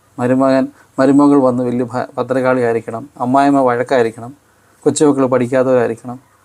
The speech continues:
മകൾ ആരുടെയും, ആരുടെയെങ്കിലും കൂടെ ഒളിച്ചോടി പോയിരിക്കണം, ഇല്ലെങ്കിൽ കല്യാണത്തിന് മുന്നേ അല്ല സൂയിസൈഡ് ചെയ്തിരിക്കണം, ഇല്ലാന്നുണ്ടെങ്കിൽ മറ്റ് മകളുടെ, മകളുടെ വീട്ടിൽ വഴക്കായിരിക്കണം,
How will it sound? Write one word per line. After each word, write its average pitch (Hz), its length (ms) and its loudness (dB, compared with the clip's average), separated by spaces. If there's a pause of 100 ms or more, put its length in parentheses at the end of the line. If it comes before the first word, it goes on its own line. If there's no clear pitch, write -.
(280)
മകൾ 143 280 2
ആരുടെയും, 131 500 0
ആരുടെയെങ്കിലും 135 320 -2
കൂടെ 127 140 -2
ഒളിച്ചോടി 123 360 0
പോയിരിക്കണം, 123 720 -6 (540)
ഇല്ലെങ്കിൽ 143 280 4
കല്യാണത്തിന് 139 580 2
മുന്നേ 127 460 -4
അല്ല 120 160 -8
സൂയിസൈഡ് 123 400 -2
ചെയ്തിരിക്കണം, 120 500 -4 (560)
ഇല്ലാന്നുണ്ടെങ്കിൽ 143 880 4
മറ്റ് 147 320 0
മകളുടെ, 156 420 0
മകളുടെ 151 300 2
വീട്ടിൽ 156 240 0
വഴക്കായിരിക്കണം, 123 720 -2